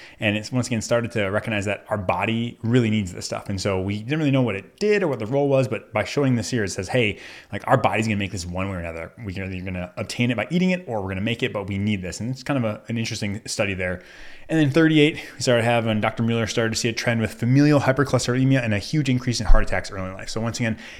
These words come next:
kinda noticing this trend that, man, these people have familial hypercholesterolemia, which is a condition, genetic condition where you have, like, really, really high L D L, like, early in life. Like, you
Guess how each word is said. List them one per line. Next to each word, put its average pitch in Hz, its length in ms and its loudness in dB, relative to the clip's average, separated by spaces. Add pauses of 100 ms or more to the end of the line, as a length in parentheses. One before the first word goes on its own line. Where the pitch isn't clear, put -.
(100)
kinda 180 280 0
noticing 147 320 2
this 117 100 0
trend 127 220 0
that, 107 100 -4
man, 143 160 -2
these 123 120 -2
people 147 240 -2
have 107 220 -4
familial 127 380 0
hypercholesterolemia, 120 880 0 (280)
which 101 120 -8
is 107 80 -4
a 101 60 -6
condition, 107 460 -4
genetic 131 260 0
condition 104 320 -4
where 95 80 -6
you 92 60 -6
have, 92 120 -6
like, 92 140 -8
really, 107 240 0
really 98 160 -2
high 92 180 -2
L 90 140 -4
D 107 80 -10
L, 117 160 -4
like, 110 240 -8
early 95 160 -2
in 90 80 -6
life. 92 260 -12
Like, 104 160 -8
you 98 280 -4